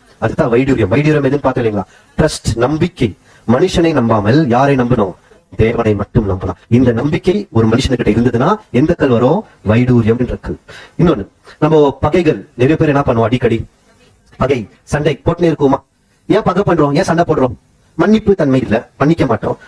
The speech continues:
அடுத்து, அவங்கள பத்தியே நம்ம நினைச்சுனே இருக்கோம். அவங்கள மன்னிச்சிடணும்னா நம்ம என்ன தெரியுங்களா பண்றோம்?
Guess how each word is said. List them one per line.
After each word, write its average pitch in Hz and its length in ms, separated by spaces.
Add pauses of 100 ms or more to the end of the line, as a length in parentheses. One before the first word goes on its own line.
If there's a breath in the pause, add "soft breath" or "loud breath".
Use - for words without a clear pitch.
அடுத்து, 175 560
அவங்கள 165 120
பத்தியே 185 280
நம்ம 180 240 (380 soft breath)
நினைச்சுனே 170 300
இருக்கோம். 156 320 (160 soft breath)
அவங்கள 175 260
மன்னிச்சிடணும்னா 240 480
நம்ம 220 160
என்ன 196 120
தெரியுங்களா 180 260
பண்றோம்? 135 400